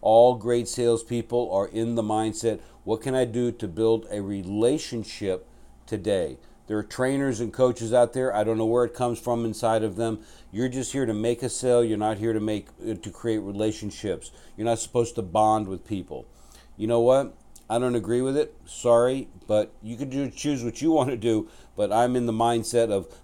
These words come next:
let's build some relationships with people. And then the last thing, guys, as we wind this down, is they, the top people, the very, very best of the best.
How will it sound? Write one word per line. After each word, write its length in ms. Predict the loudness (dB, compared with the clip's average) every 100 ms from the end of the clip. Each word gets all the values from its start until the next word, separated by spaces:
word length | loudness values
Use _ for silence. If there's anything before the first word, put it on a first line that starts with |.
| -6
let's 240 | -4 -4
build 280 | -2 0 0
some 200 | -4 -2
relationships 680 | 0 -2 -2 -8 -6 -8 -8
with 160 | -14
people. 400 | -6 -6 -6 -14 -14 -20 -20 -10
And 120 | -4
then 140 | 0
the 80 | 0
last 460 | 0 2 0 0 -4
thing, 200 | -4 0
guys, 360 | 4 6 4
as 140 | 0 -4
we 180 | -2 -2
wind 500 | 0 2 2 0 0
this 260 | -2 -2
down, 460 | -4 0 0 -2 -6 -16 -18
is 280 | -2 -2 0
they, 340 | 2 2 2 -2 -16 -20 -10
the 100 | -10
top 540 | -10 0 4 4 2
people, 580 | -12 -8 -6 -4 -6 -6 -12 -20 -20 -20 -20 -20 -16
the 120 | -6
very, 400 | -4 4 6 6
very 420 | 2 0 0 0 -2
best 560 | -2 4 4 2 -8
of 240 | -6 -4 -4
the 80 |
best. 560 | 0 0 0 -6 -14 -16